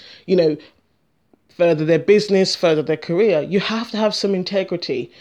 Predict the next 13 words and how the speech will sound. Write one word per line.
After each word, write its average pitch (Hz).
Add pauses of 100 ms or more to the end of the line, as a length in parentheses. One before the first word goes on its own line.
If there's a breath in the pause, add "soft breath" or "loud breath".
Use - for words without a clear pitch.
(240 loud breath)
when 180
you 180
are 170
actually -
sourcing 160 (380 soft breath)
and 170
bringing 170
the -
participants 160
together. 147 (240 loud breath)
Know, 202 (240)
really 269
know 190